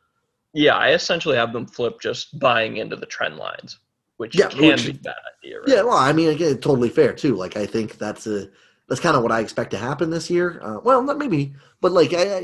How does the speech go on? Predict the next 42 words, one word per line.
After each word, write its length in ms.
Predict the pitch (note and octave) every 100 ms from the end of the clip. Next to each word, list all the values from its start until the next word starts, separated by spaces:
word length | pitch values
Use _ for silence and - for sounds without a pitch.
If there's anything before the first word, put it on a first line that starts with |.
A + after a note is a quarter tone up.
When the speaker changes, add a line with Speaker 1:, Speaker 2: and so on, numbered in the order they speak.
| -
Speaker 2:
you 120 | C#3+
know, 80 | D3
like, 320 | D#3 C3+ C3+
it's, 340 | C3 B2+ -
uh, 320 | C3 A2+ A2 G#2 _ _ _ _ _ _
it's 140 | E3 D3+
something 260 | G3+ F#3
that 120 | E3 A#2+
very, 300 | D3+ E3 C3+
very 220 | C#3+ B2
well 280 | A2+ A#2 G2
could 260 | - B2
happen. 280 | F#2+ - - _ _ _ _ _ _ _ _ _ _ _
Speaker 1:
Yeah, 180 | C3+ D3
it'll 140 | D3
be 80 | D#3
cool 340 | E3 - G3+ C#4+
to 140 | G4+
see 680 | - - D3 D3+ D3+ C#3 C3 -
Dadonov 840 | B2 B2 A#2 A#2+ A#2 A2 A#2 - _
playing, 600 | - B2 A#2 A#2+ A#2+ B2+
'cause 160 | - B2+
he's 140 | E3
gonna 220 | F#3 A3+ D3
go, 580 | B2+ A#2+ A#2+ A#2+ A#2+ -
in 100 | B2
terms 240 | C#3+ B2
of 80 | A#2
the 80 | A#2
context, 920 | - A#2 B2 - - - - - _
this 200 | - C#3
is 80 | D3
gonna 180 | B2 A#2
be 140 | A2
a 20 |
hell 220 | F#2+ F#2+ G#2+
of 60 |
a 60 | -
culture 380 | - D#2 - -
shock 340 | - - -
for 180 | - -
him. 180 | -